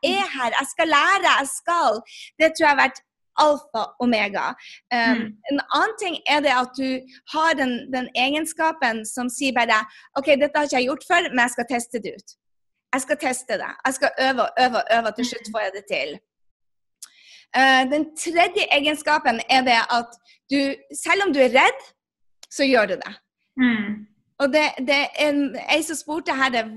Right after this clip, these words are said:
Speaker 1: hvordan kommer du over de redslene? Det vet jeg ikke, men jeg vet jo ofte at du er u-,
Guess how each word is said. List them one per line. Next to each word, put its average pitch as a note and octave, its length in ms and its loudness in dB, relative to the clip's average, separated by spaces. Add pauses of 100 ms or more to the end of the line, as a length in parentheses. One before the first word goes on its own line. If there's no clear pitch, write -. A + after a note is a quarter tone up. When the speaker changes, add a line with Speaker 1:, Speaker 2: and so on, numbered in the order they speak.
Speaker 1:
hvordan C4+ 240 0
kommer C4 240 -4
du B3 80 0
over D#4 340 2
de A#3+ 200 -2
redslene? A#3+ 400 0
Det B3 80 -4
vet D4+ 260 -2
jeg A#3+ 140 2
ikke, A#3+ 160 -8
men A3 100 -6
jeg A#3+ 220 -2
vet F4+ 220 2
jo - 120 -4
ofte C4+ 240 -2
at - 80 -14
du A3+ 80 0
er F#3 140 0 (100)
u-, C#4+ 200 -2